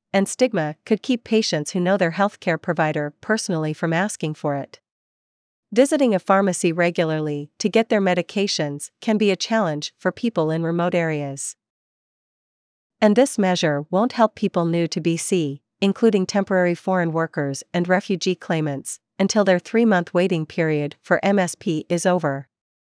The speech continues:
Hab said limited access to contraception and abortion care results in more unwanted pregnancies and serious health issues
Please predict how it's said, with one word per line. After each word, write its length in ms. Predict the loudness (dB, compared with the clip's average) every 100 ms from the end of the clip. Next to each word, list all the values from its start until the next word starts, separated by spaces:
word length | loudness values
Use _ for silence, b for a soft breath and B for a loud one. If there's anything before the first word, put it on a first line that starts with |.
| _ _ _ _ _ _ _ _ _ _
Hab 240 | 0 2 2
said 240 | 2 4
limited 360 | 2 2 2 2
access 680 | 0 -2 -4 -4 -4 -10 -10
to 100 | -8
contraception 880 | -2 0 0 -2 0 -2 0 -4 -4 -4
and 140 | -2
abortion 460 | 0 0 0 -2 -4
care 220 | -2 -2
results 540 | 0 0 0 -2 -6 -6
in 160 | -2 0
more 180 | 2 2
unwanted 500 | 2 0 -2 -4 -2
pregnancies 720 | -2 -2 -6 -4 -4 -4 -8 -4
and 140 | -4
serious 460 | 0 0 2 -2 -2
health 240 | -2 0
issues 520 | -4 -2 -4 -4 -8